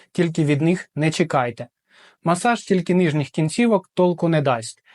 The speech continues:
Так люблять робити в державних установах. При вальгусній деформації призначають тільки масаж ніг. Потрібно опрацьовувати і спину, і живіт,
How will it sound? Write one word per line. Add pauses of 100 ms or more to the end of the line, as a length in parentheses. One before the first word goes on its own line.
Так
люблять
робити
в
державних
установах. (320)
При
вальгусній
деформації (240)
призначають
тільки
масаж
ніг. (340)
Потрібно
опрацьовувати
і
спину, (500)
і
живіт,